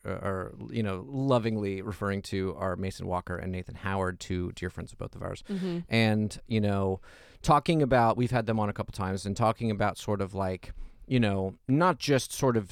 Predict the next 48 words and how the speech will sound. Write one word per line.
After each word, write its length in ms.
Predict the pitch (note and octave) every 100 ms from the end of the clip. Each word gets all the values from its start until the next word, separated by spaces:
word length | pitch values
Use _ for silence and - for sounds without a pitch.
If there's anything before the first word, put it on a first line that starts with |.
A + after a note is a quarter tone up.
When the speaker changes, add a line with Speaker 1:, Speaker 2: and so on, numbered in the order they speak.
| -
Speaker 1:
what 300 | C3+ B2+ D3+
is 100 | C#3+
C 220 | - C3
B 160 | A#2+ A2+
D, 500 | G2+ A2 A2 G#2+ G#2
dispelling 540 | - - A2+ G#2+ G#2 -
the 300 | G2 F#2 G#2
sort 240 | - A#2+
of 80 | G#2
fact 320 | - G#2 -
from 140 | - F#2+
fiction, 640 | - A#2 - A2+ G#2+ G#2 - - - -
w-, 300 | F#3+ F4+ A#2
you 40 |
know, 360 | G#2 F#2+ F2+ F#2
the 140 | G2+
various 440 | F#2+ A2+ G2+ G2 -
kinds 500 | - G#2+ G#2 G#2 G2+
of, 340 | F#2 - - - - - -
you 120 | A2
know, 140 | G2 F2
hemp-derived 440 | B2 A#2+ A#2+ A2
C 160 | - A2
B 80 |
D, 500 | G2 G#2+ G#2 G2+ G2 - _ -
uh, 460 | A2 F#2+ F2 F2 F#2 - G#2+
grapeseed 520 | F#2+ A#2 A#2+ - A2+
oil, 320 | A2 A2 G#2+
C 200 | G2+ A#2+
B 80 | A2+
D 180 | G#2+ G#2+
versus 260 | G2+ F#2 -
cannabis-derived 560 | A2+ G#2 - G#2+ G#2
C 100 | -
B 100 | G#2+
D 220 | G2 G#2
and 80 | G#2
all 140 | G2+ G2
that 100 | -
stuff. 220 | F#2+ -
And 100 | G#2
you 80 | C3
can 100 | A2
speak 200 | - -
to 80 |
that 120 | F#2+ -
better 220 | F2 F#2
than, 220 | G#2